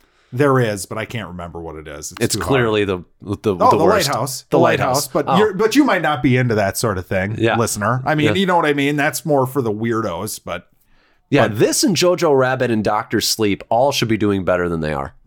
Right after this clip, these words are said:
Speaker 2: Well,
Speaker 1: Yeah.
Speaker 2: actually, we don't know how this is doing 'cause it's not out yet.
Speaker 1: It's gonna do well.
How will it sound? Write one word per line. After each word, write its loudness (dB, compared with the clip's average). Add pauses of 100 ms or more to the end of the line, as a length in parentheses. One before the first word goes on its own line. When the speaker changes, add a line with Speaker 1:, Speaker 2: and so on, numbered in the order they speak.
(260)
Speaker 2:
Well, 2
Speaker 1:
Yeah. 0
Speaker 2:
actually, 2
we 4
don't 0
know 0
how -2
this -4
is -6
doing -4
'cause -10
it's -12
not 0
out -2
yet. -10
Speaker 1:
It's -8
gonna -6
do -18
well. -20